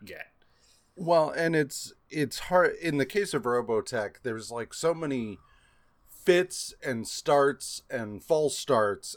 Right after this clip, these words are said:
Speaker 2: and, like, Kickstarters that didn't take off, and then, like, all this other shit, and then suddenly, like, the rights were supposed to be expiring this year, maybe, but then, like, they signed a new agreement and everybody's really fucking happy together,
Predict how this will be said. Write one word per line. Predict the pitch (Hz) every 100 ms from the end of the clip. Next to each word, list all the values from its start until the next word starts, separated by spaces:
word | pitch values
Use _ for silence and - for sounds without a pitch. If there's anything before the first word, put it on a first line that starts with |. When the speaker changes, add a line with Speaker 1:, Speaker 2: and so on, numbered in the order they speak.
| -
Speaker 2:
and, | 123 113 107
like, | 104 104 101 -
Kickstarters | 202 196 - 160 127 127 107 -
that | 120
didn't | 151 127
take | 156 151
off, | 135 117 101 135
and | 127 120
then, | 117 113
like, | 110 92 - - -
all | - 185
this | 180 160 156
other | 147 135
shit, | 117 156 143 127 -
and | 147 139 143
then | 143 139
suddenly, | - 175 180 180 170 151 147 139 131
like, | 139 123 123 - _ _ _ - _ _ _ _ _ _ _
the | 113 - 131 123
rights | 113 117 151 165 -
were | 151
supposed | 127 143 147 131 -
to | 139
be | 139 135
expiring | - - - 120 120 120 120 117 113 92
this | 117 120 -
year, | 120 123 143
maybe, | 151 160 156 165 175 175
but | 165 - 120 -
then, | 120 120 117 120
like, | 117 107 104 101
they | 110 104
signed | - 113 113 113
a |
new | 107 113
agreement | 107 95 107 104 127 120
and | 90
everybody's | 98 107 107 107 101 101 85
really | 90 98 107 113
fucking | 104 113 104 107
happy | 101 104 - 123
together, | 123 123 113 120 123